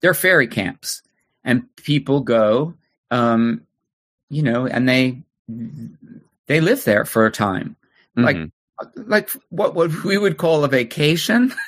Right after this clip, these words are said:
Speaker 1: <laughs> They go into the woods and they live as fairies in the woods. And it, it, and I haven't done it because I'm not a radical fairy. I'm just a f-, freelance fairy representing my own fairiness. Um,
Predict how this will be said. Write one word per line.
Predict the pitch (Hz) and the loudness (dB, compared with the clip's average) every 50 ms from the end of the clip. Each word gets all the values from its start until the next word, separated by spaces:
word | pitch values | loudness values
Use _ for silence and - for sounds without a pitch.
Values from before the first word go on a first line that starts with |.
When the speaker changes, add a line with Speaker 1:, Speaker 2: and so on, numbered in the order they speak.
| 151 - - _ | -12 -16 -2 _
Speaker 1:
<laughs> | - 151 156 - - - - - - - - - - 156 - | 0 0 0 -8 -14 -14 -14 -18 -18 -14 -12 -12 -12 -4 0
They | - 156 160 | 2 2 2
go | 143 156 156 151 | 2 2 0 2
into | 147 147 143 143 - 143 | 2 2 0 0 -2 0
the | 151 143 | 0 0
woods | 123 113 113 113 123 139 143 147 | 0 2 2 2 2 0 -2 -4
and | 139 139 | -2 0
they | 135 131 | 0 0
live | 117 113 113 117 117 123 | 2 2 0 0 0 -2
as | 139 135 - | -4 -6 -4
fairies | - - 214 202 139 120 120 113 113 117 - | -2 0 0 2 0 0 -2 -6 -8 -8 -12
in | - - 113 117 | -8 -4 -4 -2
the | 123 | 0
woods. | 139 170 180 131 113 - - - - _ _ _ - | 0 0 -2 -2 -4 -8 -14 -20 -20 _ _ _ -4
And | - 120 120 | -2 -2 -2
it, | 123 120 - | -2 -4 -2
it, | - 135 123 - _ | -2 -2 -2 -2 _
and | 147 127 123 | -4 -2 0
I | 127 123 | 0 -2
haven't | 120 131 135 131 131 123 113 - _ - | 0 0 0 0 0 -2 -2 -6 _ -2
done | - 104 98 104 | 0 2 2 2
it | 139 196 214 - _ | 2 0 -2 -6 _
because | - 113 113 113 110 107 - - _ _ - _ - - _ | -10 -6 -2 -2 -2 -2 -4 -10 _ _ -20 _ -20 -8 _
I'm | 113 110 117 113 | -2 0 2 2
not | 113 123 127 | 2 2 2
a | 117 | 0
radical | 101 92 101 101 104 113 135 - - 160 | 2 2 2 2 2 0 0 -2 -6 -10
fairy. | 156 - 170 170 175 185 196 196 175 | -4 -2 0 0 0 0 0 -2 -4
I'm | - - 107 104 | -4 -4 -4 -4
just | 120 110 - - - | -6 -8 -6 -4 -2
a | 98 98 - - 117 117 | -2 -2 -2 -6 -12 -18
f-, | _ - - - - _ | _ -14 -14 -14 -14 _
freelance | - - - - 139 123 127 131 131 131 139 147 - - | -12 -8 -2 0 2 2 4 4 4 2 2 0 -4 -6
fairy | - - 147 143 143 143 156 165 170 - - - - - - - | -2 0 2 2 2 2 0 -2 -4 -8 -12 -16 -16 -16 -2 0
representing | 120 117 - 123 123 117 120 117 117 113 123 120 113 | 0 2 2 0 -2 0 2 0 0 0 0 0 2
my | 113 110 110 | 4 4 4
own | 110 113 110 117 117 | 4 4 4 2 0
fairiness. | 117 - 117 113 113 120 120 131 131 135 147 147 - - _ - - - - - - _ - | 0 0 2 2 4 2 2 0 -2 -2 -4 -4 -8 -14 _ -20 -20 -20 -20 -20 -16 _ 0
Um, | 120 113 110 107 104 101 104 - | 2 2 2 2 0 -2 -6 -6